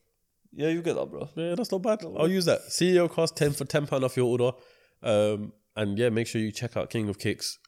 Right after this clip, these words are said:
Speaker 2: They've got a whole load of stock, whole load of variety. I'm sure you'll find something for yourself or your girl or your sisters, brothers, whatever the case may be. You'll find someone, something for someone, hundred percent. Um,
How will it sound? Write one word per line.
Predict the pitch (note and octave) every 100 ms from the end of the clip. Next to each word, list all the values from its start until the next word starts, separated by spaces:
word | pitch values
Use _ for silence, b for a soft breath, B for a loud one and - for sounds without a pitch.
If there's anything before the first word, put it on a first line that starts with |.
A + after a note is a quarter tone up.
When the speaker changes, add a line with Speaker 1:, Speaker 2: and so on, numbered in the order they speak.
| _
Speaker 2:
They've | F#2+ F#2
got | G2+
a | F#2+
whole | A2
load | G#2+ G2+ F#2+
of |
stock, | - F#2+ -
whole | G2+ G2+
load | F#2+
of | F#2
variety. | F#2+ F#2
I'm | F#2
sure | F#2+ G#2+ G2+
you'll | G2
find | - G2 F2
something | - E2+ F2+
for | F#2+
yourself | F2+ - F#2+ - B B B B
or | - G#2
your | G2+
girl | F#2 F#2 F2+ E2+ b b _
or | A2+ F2+ F#2
your | F2+ - -
sisters, | F#2+ F#2 F#2+ F#2
brothers, | F2+ F#2 F2 F2+ F#2
whatever | - F2+ G#2+
the |
case | G2 F#2 F#2
may |
be. | F2
You'll | F#2+ A2+
find | B2 G2+
someone, | - F2+ F2+ -
something | - F#2 D#2
for | -
someone, | - F2 D#2 D2+ -
hundred | F2+ E2
percent. | - D#2+ - B B B B
Um, | F#2 F2 E2+ E2